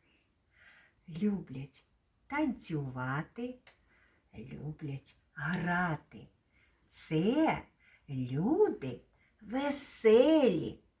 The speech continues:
і розумні. Зараз будемо вивчати державні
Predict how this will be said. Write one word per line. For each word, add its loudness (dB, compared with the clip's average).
і -16
розумні. -8
Зараз -4
будемо -4
вивчати 0
державні 4